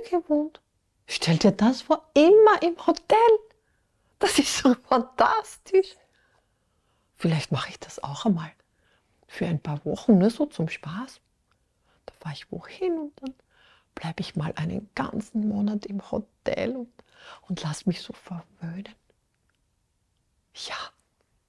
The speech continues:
also ich finde das ganz, ganz schön.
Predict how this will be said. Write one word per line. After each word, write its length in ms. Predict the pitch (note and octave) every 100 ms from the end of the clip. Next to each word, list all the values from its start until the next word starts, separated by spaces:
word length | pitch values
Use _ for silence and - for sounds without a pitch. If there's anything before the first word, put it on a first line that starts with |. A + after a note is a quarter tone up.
| _ _ _
also 280 | - D3+ -
ich 200 | - -
finde 180 | - - -
das 240 | F3 - -
ganz, 340 | - - -
ganz 340 | - G3 -
schön. 460 | - - - _